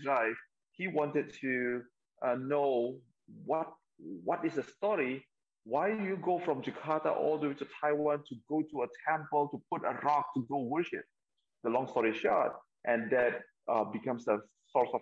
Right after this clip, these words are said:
inspiration for me because he found out, this is all accidentally, that when he opened the covering of the rock, he says that, "I'm praying for the health and the wealth of Mokhtar Riyadi." And so my grandfather was, was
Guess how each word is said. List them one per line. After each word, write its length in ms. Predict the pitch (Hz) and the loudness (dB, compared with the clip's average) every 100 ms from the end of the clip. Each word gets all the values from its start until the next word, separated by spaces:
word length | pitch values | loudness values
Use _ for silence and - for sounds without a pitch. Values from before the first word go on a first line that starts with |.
| - | -6
inspiration 560 | 110 - 127 254 170 - | -12 0 2 4 2 2
for 160 | 110 | 0
me 160 | 101 - - _ _ - | 0 -2 -6 _ _ -8
because 280 | 139 151 143 - | 0 2 0 -4
he 100 | 160 | -6
found 380 | - 131 127 151 | -4 -2 2 2
out, 380 | 165 131 131 - | 4 2 0 -4
this 100 | 147 | -4
is 140 | 131 - | -2 0
all 180 | 160 156 | 2 2
accidentally, 680 | - 139 131 131 117 131 - _ _ _ | 0 0 0 0 0 -2 -6 _ _ _
that 200 | 135 131 | -2 0
when 140 | 131 123 | 0 -2
he 100 | 123 | -2
opened 360 | 190 202 170 156 | -4 -2 -4 -2
the 300 | 127 117 110 - - | 0 0 0 -4 -6
covering 320 | 156 139 120 | -4 -4 -2
of 180 | 113 107 | -2 -2
the 100 | 104 | -2
rock, 420 | 131 120 - - _ _ | 0 0 -2 -10 _ _
he 100 | 120 | -10
says 260 | - 135 127 117 | -2 -2 -2 2
that, 200 | 110 104 - _ - | 4 4 -2 _ -2
"I'm 240 | 127 117 - - | 0 0 -2 2
praying 380 | 131 127 127 - | 4 4 0 -2
for 120 | 117 | 0
the 120 | 104 104 - | 2 0 0
health 260 | 131 123 123 - | 2 2 0 -6
and 160 | 117 110 | -4 -2
the 80 | |
wealth 460 | 104 - 120 117 117 _ _ _ | -2 0 2 2 -2 _ _ _
of 200 | 110 101 - 117 | 0 0 -2 -4
Mokhtar 340 | 123 - 113 | -4 0 -2
Riyadi." 420 | 107 107 117 87 82 _ _ _ _ _ - | 2 2 2 0 -6 _ _ _ _ _ -4
And 220 | 131 131 | -2 -2
so 400 | - 143 131 110 107 | -2 2 2 2 2
my 200 | 117 113 | 2 0
grandfather 440 | 101 170 170 143 | 0 -2 0 -2
was, 280 | 120 117 110 - _ _ - | 0 0 -2 -8 _ _ -6
was 180 | 110 | -4